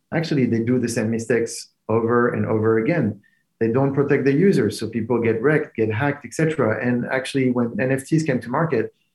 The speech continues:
they were, you know, you could have told your user, like, use a Ledger from the beginning, so to avoid being,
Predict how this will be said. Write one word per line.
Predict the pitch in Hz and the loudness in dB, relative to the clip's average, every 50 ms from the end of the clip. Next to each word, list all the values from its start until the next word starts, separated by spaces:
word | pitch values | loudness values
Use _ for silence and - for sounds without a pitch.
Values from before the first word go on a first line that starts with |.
| _ _ _ - | _ _ _ 0
they | 139 131 | 2 4
were, | 135 131 131 135 - - | 6 6 6 4 4 2
you | 156 143 | 2 2
know, | 117 107 120 - - - _ _ _ _ - | 2 2 0 -4 -6 -12 _ _ _ _ -6
you | - 135 | -6 0
could | 135 196 175 | 2 4 4
have | 165 135 160 | 6 4 4
told | 165 160 151 127 | 4 4 4 4
your | 127 127 147 | 4 4 4
user, | 165 156 131 117 113 113 110 | 4 4 4 4 2 2 2
like, | 107 104 110 | 0 -2 0
use | 131 156 156 139 | 0 0 2 2
a | |
Ledger | 120 117 127 131 - 117 107 104 | 2 2 2 0 2 0 -2 -2
from | - - 107 107 | -2 -4 -4 -4
the | 104 | -2
beginning, | 104 104 110 113 170 156 107 98 98 | -2 -4 -2 0 2 2 2 0 -2
so | - - 101 | -2 -4 -4
to | 101 - 110 107 | -4 -2 -2 0
avoid | 104 101 110 113 113 113 110 110 - | 0 2 2 4 4 4 2 0 -2
being, | 117 110 110 107 107 104 101 - | -2 0 0 0 0 -2 -6 -12